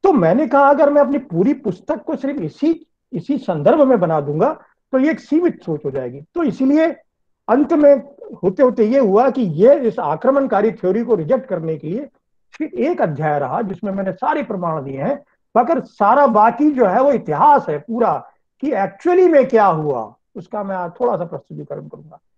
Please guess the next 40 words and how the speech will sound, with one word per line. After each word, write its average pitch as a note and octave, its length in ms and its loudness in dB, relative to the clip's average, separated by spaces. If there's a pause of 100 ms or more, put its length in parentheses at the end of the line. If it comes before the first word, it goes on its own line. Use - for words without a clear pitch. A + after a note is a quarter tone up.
(240)
लेकिन D4+ 220 -2
वो D#4 60 2
आर्य A3 240 2
आक्रमण B3 400 -2
थ्योरी G#3+ 340 -2
को B3 100 -4
खत्म A#3 300 -6
करने G#3+ 240 -6
के G#3 80 -8
लिए B3+ 100 -6
मैं A3 120 -4
दो G3 120 -2
तीन C#4 160 -8
छोटे A3 220 -10
छोटे A#3 220 -8
आपको A3 260 -6
उदाहरण F#3+ 380 -2
देना D3+ 240 -6
चाहूंगा D#3 400 -6 (380)
जिससे G#3+ 220 -6
कि A#3+ 160 0
आप A3+ 280 2
यहाँ E3+ 240 0
से C#4 340 -4 (180)
खाली D4+ 320 2
हाथ F3+ 220 2
ना C#3 180 -6
जाए। B2 220 -16 (880)
एक G3+ 80 2
छोटा D#4 320 4
सा B3+ 80 4
उदाहरण G3 320 2
मैं G3 100 -10
देता E3 220 -10
हूँ C4+ 140 -6
कि A#3 80 -14
टेन G#3 280 -6
पॉइंट B3+ 300 -8
सेवेंटी G#3+ 460 -8
फ़ाइव A#3 240 -6